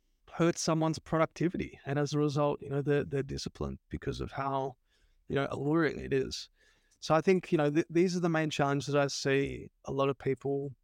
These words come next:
certainly, you know, all, all my clients, at least one or more of them experience. Um, and, you know, it can be reversed, right? Like, it's, it's not, I'm not sharing these to,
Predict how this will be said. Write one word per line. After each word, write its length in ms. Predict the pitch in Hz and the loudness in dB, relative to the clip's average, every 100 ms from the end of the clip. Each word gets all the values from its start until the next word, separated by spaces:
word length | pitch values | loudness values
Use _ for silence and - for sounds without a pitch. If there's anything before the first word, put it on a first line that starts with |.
| _ _ | _ _
certainly, 460 | - 147 143 139 | 0 2 4 2
you 60 | 143 | 0
know, 140 | 143 135 | -4 -6
all, 160 | - - | -8 -2
all 140 | 151 | -2
my 140 | 143 135 | -2 -4
clients, 420 | - 135 139 - | -4 -2 -2 -4
at 80 | 135 | -4
least 220 | 143 - | -4 -2
one 160 | 135 | -2
or 100 | 135 | -2
more 180 | 139 147 | -2 -2
of 100 | 143 | -2
them 340 | 143 139 143 143 _ _ _ _ | -4 -6 -6 -10 _ _ _ _
experience. 680 | - - 139 139 160 - - _ _ - - _ _ _ _ | -12 -8 -2 0 0 -6 -12 _ _ -20 -20 _ _ _ _
Um, 400 | 143 143 139 - - _ _ _ _ _ _ _ _ | -2 -2 -2 -6 -14 _ _ _ _ _ _ _ _
and, 460 | 151 147 139 135 131 - - _ _ _ _ _ _ _ _ _ | 0 0 0 -4 -8 -12 -16 _ _ _ _ _ _ _ _ _
you 60 | 139 | -2
know, 60 | 147 | 0
it 60 | |
can 160 | 196 190 | 0 2
be 100 | 175 | 4
reversed, 640 | 147 147 160 135 - - | 4 4 2 2 -8 -8
right? 240 | - 147 | -2 -2
Like, 180 | 156 147 | -2 -4
it's, 220 | 67 - | -4 -6
it's 180 | 67 - | -8 -4
not, 400 | 147 139 - - | -4 -4 -8 -12
I'm 120 | - 143 | -6 -4
not 100 | 135 | -4
sharing 460 | - 139 135 139 | 0 2 2 0
these 340 | 139 139 143 - | 0 0 -2 -8
to, 360 | - 147 73 | -4 -4 -4